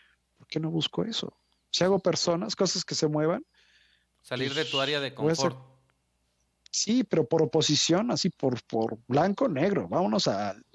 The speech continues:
Speaker 1: a lo
Speaker 2: Al
Speaker 1: opuesto,
Speaker 2: opuesto.
Speaker 1: ¿no? Sí, entonces, por ejemplo, a veces lo que hago es, pues, bueno, o sea, el año pasado, justo por estas fechas, que se empezaba a hacer, eh, invierno y que se hacía de noche más temprano y esto,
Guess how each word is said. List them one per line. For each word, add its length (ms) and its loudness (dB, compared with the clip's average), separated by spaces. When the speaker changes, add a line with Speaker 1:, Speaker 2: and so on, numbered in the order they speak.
Speaker 1:
a 380 -8
lo 180 -6
Speaker 2:
Al 120 -10
Speaker 1:
opuesto, 480 0
Speaker 2:
opuesto. 40 -10
Speaker 1:
¿no? 300 -6
Sí, 360 2
entonces, 280 2
por 160 2
ejemplo, 380 2
a 40 4
veces 380 2
lo 100 0
que 140 -6
hago 200 0
es, 100 -6
pues, 180 -8
bueno, 380 -2
o 80 -4
sea, 140 -2
el 120 2
año 680 -2
pasado, 460 -2
justo 300 -6
por 180 -4
estas 280 -6
fechas, 400 -8
que 80 -12
se 60 -6
empezaba 300 2
a 40 4
hacer, 260 2
eh, 440 -6
invierno 840 4
y 60 0
que 100 -12
se 140 -6
hacía 260 0
de 120 2
noche 280 -6
más 140 -12
temprano 420 -4
y 80 -2
esto, 320 -4